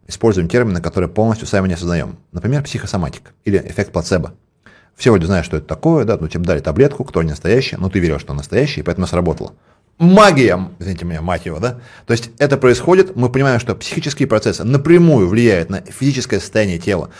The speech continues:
напрямую изменяют химизм организма, и мы говорим: «Да ладно, ничего такого нет». Ведь как иначе этот эффект объяснить? Как человек исцеляется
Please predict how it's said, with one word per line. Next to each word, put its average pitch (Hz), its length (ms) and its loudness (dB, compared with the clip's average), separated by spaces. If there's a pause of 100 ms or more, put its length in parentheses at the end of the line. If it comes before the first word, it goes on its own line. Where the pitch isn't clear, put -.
(140)
напрямую 147 600 2
изменяют 107 480 0
химизм 123 580 -2
организма, 95 520 -2 (180)
и 135 200 -2 (140)
мы 123 160 0
говорим: 127 340 4
«Да 127 120 2
ладно, 127 260 4
ничего 98 220 -4
такого 101 260 -4
нет». 85 160 -8 (560)
Ведь - 140 -4
как 170 160 2
иначе 160 260 0
этот - 120 -8
эффект - 240 -4
объяснить? 95 380 -4
Как 143 220 -6
человек 117 240 -2
исцеляется 123 680 2